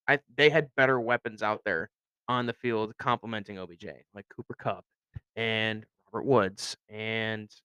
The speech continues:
uh, who's that other kid that they had, um, that was pretty quick? Can't remember his name, but it was, it was a younger guy on their team, played slot receiver for him.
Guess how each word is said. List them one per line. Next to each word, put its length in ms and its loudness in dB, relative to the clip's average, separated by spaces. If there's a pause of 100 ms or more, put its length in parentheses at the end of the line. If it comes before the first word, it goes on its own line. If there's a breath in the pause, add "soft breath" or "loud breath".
(120)
uh, 360 -20
who's 100 -14
that 100 -8
other 240 -10
kid 140 -12
that 100 -14
they 160 -14
had, 200 -12 (280)
um, 380 -16
that 80 -20
was 160 -18
pretty 160 -10
quick? 140 -4 (2250 soft breath)
Can't 140 8
remember 140 12
his 100 12
name, 180 8
but 140 -2 (420)
it 80 12
was, 180 12
it 160 10
was 120 12
a 60 12
younger 260 12
guy 240 12
on 80 8
their 80 10
team, 500 8
played 220 8
slot 240 10
receiver 320 6
for 280 2
him. 140 -4